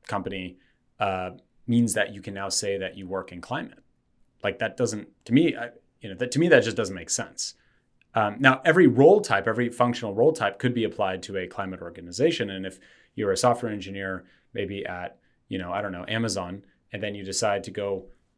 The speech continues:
or, you know, let, let's use, we always talk about software engineers and marketers. Let's, let's use, like, H R, right?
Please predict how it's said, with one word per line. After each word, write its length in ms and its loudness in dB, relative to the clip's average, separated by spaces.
or, 160 0
you 100 -10
know, 160 -10
let, 220 -12
let's 180 -4
use, 300 -2
we 100 0
always 160 0
talk 160 -12
about 160 -12
software 320 -12
engineers 340 -18
and 60 -16
marketers. 380 -12
Let's, 200 -4
let's 240 -4
use, 200 -2
like, 260 2
H 220 -10
R, 180 -16
right? 160 -12